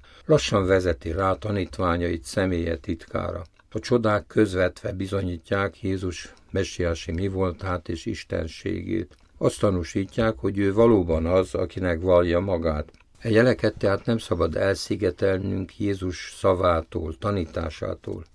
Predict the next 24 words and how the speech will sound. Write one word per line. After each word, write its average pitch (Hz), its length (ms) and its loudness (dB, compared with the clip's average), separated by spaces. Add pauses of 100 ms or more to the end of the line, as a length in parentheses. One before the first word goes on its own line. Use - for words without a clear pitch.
(420)
A - 80 -10
csodajel 113 580 8
mindig 110 300 2
kapcsolatban 90 720 0
van 85 200 -2
a 80 40 -4
hittel. 82 680 -6
Előzetes 104 680 2
bizalom 95 500 0
hitet 98 420 -4
követel, 107 680 -2
a - 80 -12
csoda 92 280 -4
után 98 380 -2
pedig 101 420 0 (120)
a - 140 -8
jel 98 420 2 (100)
isteni 107 480 2
hitre 101 380 0
szólít, 82 760 -2
invitál, 98 680 0
de 107 140 -4
nem 98 220 -4
kényszerít. 90 840 -4